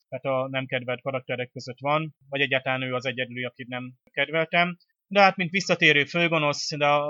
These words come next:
azon belül is egy ilyen sablonos, ö, akinek lesznek majd mindig ilyen húzásai, és akkor ő mindig borsot tört majd a másik évadban is, majd borsot tör a karaktereinknek az óra alá. Hát meglátjuk, mennyire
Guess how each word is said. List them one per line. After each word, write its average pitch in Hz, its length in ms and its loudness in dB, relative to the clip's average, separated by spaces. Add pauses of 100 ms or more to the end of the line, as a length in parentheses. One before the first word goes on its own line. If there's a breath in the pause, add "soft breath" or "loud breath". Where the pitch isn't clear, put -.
(100)
azon 143 240 -2
belül 139 160 0
is 131 140 -4
egy 131 120 -4
ilyen 127 160 -4
sablonos, 123 600 -6
ö, 123 300 -4 (220)
akinek 135 320 -10
lesznek 143 260 -2
majd 135 160 -2
mindig 139 280 -2
ilyen 127 460 0
húzásai, 147 720 2
és 131 140 0
akkor 135 260 -6
ő 127 40 -4
mindig 131 280 -6
borsot 135 360 -8
tört 127 220 -4
majd 127 240 -6
a 127 80 -6
másik 135 440 -2
évadban 127 420 -8
is, 123 120 -10
majd 127 160 -8
borsot 131 340 -10
tör 127 140 -8
a 127 160 -4 (100)
karaktereinknek 131 680 -2
az 127 120 -6
óra 160 280 2
alá. 151 320 6 (160)
Hát 147 180 -4
meglátjuk, 135 440 0
mennyire 131 460 -2